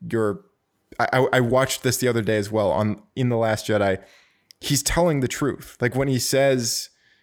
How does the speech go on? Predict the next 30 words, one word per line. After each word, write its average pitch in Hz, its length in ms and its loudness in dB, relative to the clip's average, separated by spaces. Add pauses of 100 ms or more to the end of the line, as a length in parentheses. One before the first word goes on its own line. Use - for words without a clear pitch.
(420)
"Your 120 220 0
parents 127 440 0
sold 123 280 -2
you 117 120 0
off 113 140 0
for 117 100 -6
drinking 113 420 -6
money. 82 220 -4
They 92 100 -2
were 104 120 0
nobody." 104 480 -2 (560)
Like, 117 120 -2
he's, 123 180 -6 (160)
he, - 220 -8
i-, 131 180 0
in 139 140 0
that 139 180 2
moment, 127 420 0
like, 113 280 -2 (120)
it 131 120 -2
was 120 180 0
intended 117 880 -2
by 117 120 2
Rian 117 380 0
Johnson 120 400 -2
that 104 100 -2
he 117 100 -4
wasn't 107 520 -4
lying. 95 460 -4
Like, 104 260 -2